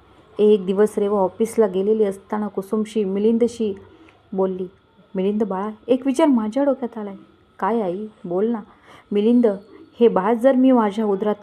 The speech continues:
वाढवलं तर?" कुसुम, "काय?" "आई, पण हे कसं शक्य आहे या वयात तू हे सगळं?" "मिलिंद, एकदा डॉक्टरांशी बोलायला काय हरकत आहे?" कुसुम, "नाही आई, लोक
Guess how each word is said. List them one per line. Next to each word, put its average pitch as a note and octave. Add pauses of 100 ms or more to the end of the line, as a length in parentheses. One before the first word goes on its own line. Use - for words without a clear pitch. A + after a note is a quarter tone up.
वाढवलं G3+
तर?" G#3+ (680)
कुसुम, F#3+ (280)
"काय?" A#3+ (640)
"आई, G3 (220)
पण G#3
हे G#3+
कसं G#3+
शक्य B3+
आहे F3+ (240)
या F#3
वयात B3 (160)
तू A#3+
हे A#3+
सगळं?" C4+ (360)
"मिलिंद, G3 (300)
एकदा G#3
डॉक्टरांशी A#3+
बोलायला G#3+
काय A#3+
हरकत A#3
आहे?" G3+ (580)
कुसुम, G3 (580)
"नाही F#3
आई, G3+ (380)
लोक G3+